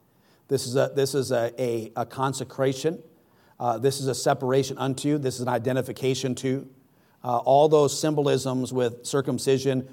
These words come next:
for Israel and what he means, I mean, they got it. When, when he said to them, remember, not all the Bible is written to us, but it's for us.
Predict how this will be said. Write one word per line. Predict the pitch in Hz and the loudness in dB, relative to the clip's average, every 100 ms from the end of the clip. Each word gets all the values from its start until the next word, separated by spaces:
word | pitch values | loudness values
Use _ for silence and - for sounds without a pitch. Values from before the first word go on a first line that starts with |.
| - | -12
for | - 131 | -4 0
Israel | 127 120 131 131 120 | 0 -2 0 0 0
and | 120 | 0
what | 123 | 0
he | |
means, | 120 131 127 | 0 -2 -2
I | |
mean, | 123 139 | 0 2
they | 147 | 4
got | 147 151 | 6 6
it. | 120 - - - | 4 -2 -12 -2
When, | 147 151 | 0 0
when | 147 | 0
he | 143 | 0
said | - 185 180 | 4 2 4
to | 156 | 2
them, | 131 127 | 2 2
remember, | 160 226 143 | 4 6 6
not | 156 | 4
all | 165 202 | 6 6
the | 190 | 8
Bible | 170 180 151 | 8 8 6
is | 123 | 4
written | 170 165 139 143 - - | 0 0 -4 -6 -20 -8
to | - 175 | -2 2
us, | 156 170 | 2 2
but | - | 0
it's | 135 127 | -4 -4
for | - 147 151 | -4 2 4
us. | 170 | 2